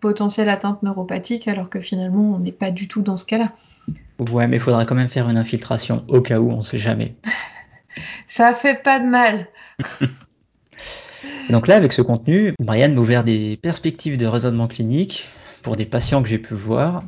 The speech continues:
Speaker 2: pour lesquels l'amélioration était beaucoup plus lente qu'à l'accoutumée, ou carrément absente, alors que c'était ce qui était, c'était pas du tout ce qui était attendu. Et, euh, avec le recul, me paraissent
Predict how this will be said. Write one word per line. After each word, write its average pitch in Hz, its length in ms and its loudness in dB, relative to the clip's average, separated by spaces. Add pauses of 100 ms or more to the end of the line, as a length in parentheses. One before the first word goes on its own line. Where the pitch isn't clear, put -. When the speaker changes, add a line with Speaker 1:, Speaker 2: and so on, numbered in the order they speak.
Speaker 2:
pour 117 120 -2
lesquels 104 440 -2 (320)
l'amélioration 113 640 0
était 113 220 -8
beaucoup 127 380 -4
plus 131 160 -6
lente 117 220 -2
qu'à 117 140 -4
l'accoutumée, 117 680 -2
ou 113 220 -2 (320)
carrément 120 380 0
absente, 127 400 -4
alors 113 240 -6
que 110 220 -12
c'était 120 280 -8
ce 113 80 -14
qui - 120 -10
était, 123 140 -6 (340)
c'était 120 180 -6
pas 143 100 4
du 135 60 6
tout 135 100 -2
ce 131 60 -6
qui 123 60 2
était 113 120 -2
attendu. 110 460 -4 (300)
Et, 135 280 4
euh, 113 300 2
avec 135 240 0
le 127 80 -2
recul, 123 540 -2 (380)
me 120 80 -2
paraissent 123 640 -4